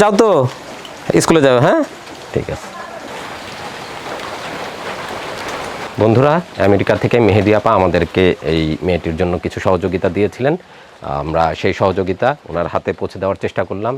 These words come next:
বৃষ্টি হচ্ছে, এর মাঝেই আমরা চলে আসলাম, বাজার সদাই করেছি ওদের জন্য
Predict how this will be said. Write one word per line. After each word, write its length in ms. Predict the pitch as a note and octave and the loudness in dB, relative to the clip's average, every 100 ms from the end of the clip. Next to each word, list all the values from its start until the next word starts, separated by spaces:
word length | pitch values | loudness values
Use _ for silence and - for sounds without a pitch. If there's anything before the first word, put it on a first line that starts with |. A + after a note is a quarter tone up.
| B2+ F2 D2 | -8 -14 -12
বৃষ্টি 220 | E2+ A#2 | -6 -4
হচ্ছে, 240 | G#2+ - B2 C3 - - - F#2+ | -4 -4 -6 -6 -10 -20 -8 -4
এর 60 | G2 | -2
মাঝেই 240 | G2 A2+ G#2 | -2 -2 -2
আমরা 120 | G#2 G#2+ | -4 -4
চলে 140 | G#2+ G2+ | -4 -4
আসলাম, 220 | - A#2+ C3 - | -6 -10 -12 -10
বাজার 200 | F2 F#2+ | -6 -4
সদাই 220 | G2+ G2+ G2 | -4 -4 -4
করেছি 280 | G#2+ G2 B2 B2 - | -4 -6 -8 -10 -10
ওদের 160 | F2 E2 | -10 -8
জন্য 140 | F2 | -8